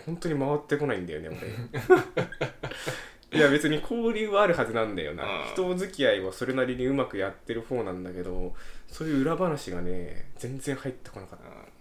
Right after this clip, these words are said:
Speaker 1: な。
Speaker 2: うん。
Speaker 1: 「あ、そうなんだ」とか。
Speaker 2: なんだ、なんだろうね。やっぱ妖精さんだから話しちゃいけないと思ってんじゃん。
Speaker 1: <laughs> うん、確かにね。それはあった。うん、でも、うん、確かに。
Speaker 2: ゴシップ好きそうな感じじゃないもんね、
Speaker 1: そう。
Speaker 2: 大輔って。
Speaker 1: そう。てかね、まあ、思うのはね、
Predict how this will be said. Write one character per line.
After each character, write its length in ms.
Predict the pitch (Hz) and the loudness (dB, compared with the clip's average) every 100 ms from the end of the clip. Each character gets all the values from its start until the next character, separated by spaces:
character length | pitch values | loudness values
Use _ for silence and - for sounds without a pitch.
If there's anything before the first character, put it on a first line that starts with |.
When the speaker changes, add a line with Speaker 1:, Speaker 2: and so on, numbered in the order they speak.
| - | -20
Speaker 1:
な。 40 | - | -20
Speaker 2:
う 20 | |
ん。 100 | - - - - - - - | -20 -20 -16 -6 4 8 8
Speaker 1:
「あ、 20 | |
そ 220 | - 165 | 6 0
う 20 | |
な 60 | 143 | -4
ん 80 | 92 | -6
だ」 80 | - - | -10 -10
と 80 | - | -12
か。 60 | |
Speaker 2:
な 100 | - | -10
ん 100 | 135 | -10
だ、 100 | 143 - - | -10 -12 -10
な 80 | 131 | -10
ん 80 | |
だ 60 | - | -8
ろ 80 | - | -10
う 40 | - | -6
ね。 100 | 104 | 0
や 80 | |
っ 60 | 127 | 2
ぱ 80 | 101 | 2
妖 560 | 92 127 156 160 156 | 2 2 2 2 2
精 20 | 151 | 2
さ 160 | 151 | 0
ん 80 | 147 | 0
だ 100 | 143 | 0
か 120 | - | 0
ら 80 | - | -2
話 300 | - - 339 | 0 4 4
し 20 | |
ち 80 | - | 4
ゃ 20 | |
い 60 | - | 0
け 100 | 104 | -2
な 80 | 117 | 0
い 60 | |
と 80 | 117 | -2
思 120 | 117 | -2
っ 40 | 113 | -4
て 120 | - | -6
ん 40 | |
じ 60 | - | -8
ゃ 20 | |
ん。 40 | - | -6
Speaker 1:
<laughs> 20 | |
う 20 | |
ん、 20 | |
確 100 | 53 - - - - | -8 -8 -10 -16 -16
か 320 | - - - - | -14 -14 -16 -18
に 300 | - - - | -18 -16 -12
ね。 80 | - - - | -12 -12 -2
そ 40 | |
れ 60 | - | 0
は 160 | 143 - | 0 -4
あ 60 | |
っ 1300 | 175 - - - - - - - 123 - - - 135 | -8 -10 -12 -12 -14 -14 -14 -12 -8 -4 -4 -4 -4
た。 60 | 123 | -2
う 200 | 113 117 | 0 2
ん、 20 | |
で 120 | 131 | 2
も、 60 | 123 117 | 2 2
う 640 | 113 123 113 113 104 107 | 0 0 -2 -2 -4 -6
ん、 60 | 113 | -8
確 140 | 160 | -10
か 60 | - | -14
に。 40 | - - - - | -18 -14 -12 -6
Speaker 2:
ゴ 100 | 127 | -2
シ 140 | 139 233 | 0 0
ッ 100 | - | 0
プ 40 | |
好 220 | 110 - | 0 0
き 80 | - | 0
そ 200 | - 139 | 2 4
う 20 | |
な 100 | 120 | 4
感 200 | - 120 | 4 0
じ 100 | 113 | 2
じ 80 | 117 | 2
ゃ 40 | |
な 120 | 113 113 | 4 2
い 60 | |
も 80 | 60 | 0
ん 20 | |
ね、 60 | - | -6
Speaker 1:
そ 80 | 113 | -6
う。 140 | - - - - | -6 -8 -12 -6
Speaker 2:
大 160 | - - | -4 -4
輔 200 | - 85 | -6 -6
っ 20 | |
て。 80 | 50 | -8
Speaker 1:
そ 60 | |
う。 80 | - - - - - - - - - | -10 -14 -14 -16 -16 -18 -20 -16 -4
て 80 | 135 | 0
か 100 | 110 | 2
ね、 220 | 107 98 | 0 0
ま 140 | 113 120 | 2 4
あ、 40 | |
思 180 | 123 240 | 4 4
う 60 | 220 | 4
の 80 | 113 | 2
は 100 | 95 | 2
ね、 460 | 101 98 76 - | 2 2 0 -6